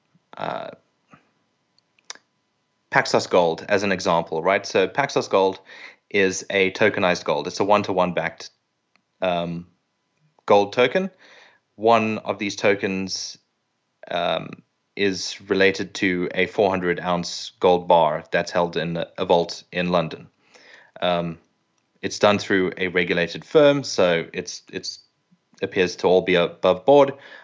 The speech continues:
I don't have any sort of skepticis-, skepticisms on that. But back to the point. So if you wanted to use your Bitcoin to buy this, you would unfortunately have to get another wallet to hold this, uh,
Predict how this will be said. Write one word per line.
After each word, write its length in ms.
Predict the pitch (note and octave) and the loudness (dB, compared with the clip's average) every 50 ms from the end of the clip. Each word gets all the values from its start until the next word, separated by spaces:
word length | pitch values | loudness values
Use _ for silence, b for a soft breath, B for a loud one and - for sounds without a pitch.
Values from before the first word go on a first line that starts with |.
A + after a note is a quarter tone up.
| B B | B B
I 80 | - G#2 | 0 0
don't 120 | G#2 G2 | 2 2
have 200 | F#2+ G2 F#2+ F#2 | 2 2 2 2
any 180 | F#2 F2+ F2 F2 | 0 -2 -4 -6
sort 200 | - - F#2 E2+ | -4 -6 -6 -6
of 120 | D#2 D#2 - _ _ _ _ _ _ _ _ _ _ _ _ | -6 -12 -18 _ _ _ _ _ _ _ _ _ _ _ _
skepticis-, 720 | - - - A#2 G2+ - - G#2+ F#2+ - - G2+ F#2 - _ | -18 -4 -2 -2 -2 -2 -6 -10 -12 -12 -12 -14 -18 -20 _
skepticisms 800 | - - - - A2+ G2 - - F#2 - G2 F2 F2 F#2 F2 - | -14 -14 -4 -2 -2 -2 -2 -8 -10 -10 -10 -10 -10 -12 -10 -8
on 160 | E2+ F2+ F2 | -8 -8 -8
that. 200 | E2+ - - _ _ | -8 -12 -14 _ _
But 260 | - C3+ G2 - B B B B B B B B B B B B B _ _ _ _ _ _ _ _ _ _ _ _ _ | 2 2 2 -2 B B B B B B B B B B B B B _ _ _ _ _ _ _ _ _ _ _ _ _
back 180 | - A#2+ A2+ | -2 -2 -2
to 80 | - - | -2 -6
the 80 | G2+ F#2+ | -8 -4
point. 360 | - - A2+ F#2+ F2+ - - - | -2 -2 -2 -2 -4 -8 -16 -18
So 400 | - - - A#2+ A2 A2 G#2 - - | -12 -4 0 0 0 0 0 -4 -8
if 220 | - - A2+ - C3 | -10 -12 -10 -6 -4
you 140 | C3 D#3 | -4 -2
wanted 280 | D#3 C3 B2 A2 A2+ A#2 | 0 0 -2 -2 -2 -6
to 80 | G#2 G2+ | -8 -6
use 320 | G2+ A2 G#2+ G#2 F#2+ - | -6 -6 -6 -6 -4 -4
your 80 | G#2 F2+ | -4 0
Bitcoin 460 | G#2 A#2+ A#2 - - A2 F#2+ F#2+ F2+ | 0 0 0 0 0 0 0 0 -4
to 80 | - | -6
buy 200 | - - G#2 G2+ | 0 2 2 2
this, 380 | G2+ - C#3+ - - - - - | 4 2 0 0 -2 -6 -10 -4
you 140 | A2+ A#2+ A#2+ | -2 0 2
would 420 | A#2+ A2+ G2 - - - - - - _ _ _ _ _ _ _ | 4 2 2 0 -6 -12 -16 -18 -18 _ _ _ _ _ _ _
unfortunately 640 | - A2 G#2 - A2 A2+ A2 - A2 F#2+ F2 F#2 F2+ F2+ | -8 -8 0 2 2 2 4 0 -4 -4 -2 -4 -4 -2
have 280 | E2+ G2 G2 F#2 - | -2 -2 -2 -4 -4
to 60 | - F#2 | -8 -6
get 380 | E2 F#2+ F2 E2+ - - _ _ | -2 0 0 0 -2 -6 _ _
another 280 | - F#2+ F#2 E2+ E2 F2 | -8 -6 -4 -2 -2 0
wallet 400 | F2 G2 A2 F#2+ E2 - - - - | 2 2 2 2 0 -4 -10 -14 -14
to 120 | - - F#2 | -12 -10 -2
hold 260 | F2+ F#2 F2+ F2 E2+ | 0 0 0 0 0
this, 380 | F2 E2+ D#2+ - - - - - _ _ _ _ _ _ _ _ _ _ _ _ _ _ _ _ _ _ _ | -2 -2 -2 -4 -8 -12 -14 -18 _ _ _ _ _ _ _ _ _ _ _ _ _ _ _ _ _ _ _
uh, 360 | - F2+ F2 F2 E2+ D#2+ - | -2 0 0 2 0 0 -2